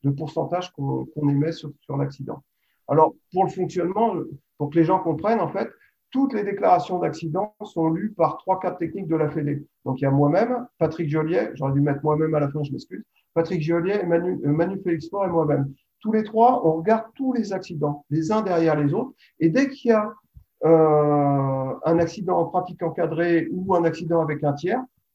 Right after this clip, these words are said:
nous avons, euh, nous, comme rôle, l'obligation de mettre un pourcentage de responsabilité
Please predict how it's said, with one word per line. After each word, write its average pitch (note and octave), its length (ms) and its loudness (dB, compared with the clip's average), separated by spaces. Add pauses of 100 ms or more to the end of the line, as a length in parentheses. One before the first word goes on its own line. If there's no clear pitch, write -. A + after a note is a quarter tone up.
nous A3 300 4
avons, F3+ 720 4
euh, C#3 60 4
nous, A3 380 4
comme D3+ 260 2
rôle, A3 420 2 (180)
l'obligation G3+ 760 0
de D#3+ 140 2
mettre F#3+ 260 0
un E3 60 0
pourcentage F3+ 540 -2
de D#3 60 -2
responsabilité D#3+ 920 -4